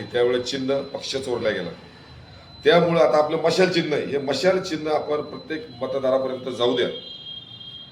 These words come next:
शरदचंद्रजी पवार साहेबांची सुद्धा राष्ट्रवादी चोरल्या गेली, त्यांचं घड्याळ चोरलं गेलं, त्याच्यामुळं त्यांचं चिन्ह आहे तुतारी.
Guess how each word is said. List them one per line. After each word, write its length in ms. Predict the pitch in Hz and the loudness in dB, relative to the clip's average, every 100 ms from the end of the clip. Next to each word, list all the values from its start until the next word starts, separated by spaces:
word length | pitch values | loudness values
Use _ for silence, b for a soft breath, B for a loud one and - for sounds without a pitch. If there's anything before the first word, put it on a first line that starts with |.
| - - - - - | -20 -20 -20 -20 -18
शरदचंद्रजी 800 | - - 175 175 175 170 175 170 | -6 4 6 6 6 6 4 2
पवार 260 | 170 151 151 | 0 0 2
साहेबांची 420 | 135 127 139 139 | 2 2 0 -4
सुद्धा 240 | 120 113 135 | -4 2 4
राष्ट्रवादी 500 | 131 - 135 131 131 | 4 2 0 0 0
चोरल्या 280 | 127 123 127 | 0 0 0
गेली, 200 | 127 127 | -2 -4
त्यांचं 240 | 113 123 | -4 -6
घड्याळ 300 | 120 107 151 | -4 2 2
चोरलं 320 | 151 131 113 | 4 2 2
गेलं, 220 | 104 98 107 | -2 -4 -6
त्याच्यामुळं 560 | 120 123 131 120 120 | -6 -2 0 0 -2
त्यांचं 240 | 120 107 120 | -4 -8 -10
चिन्ह 260 | 120 110 113 | -12 -8 -8
आहे 100 | 127 | -8
तुतारी. 360 | 123 120 110 | -10 -6 -6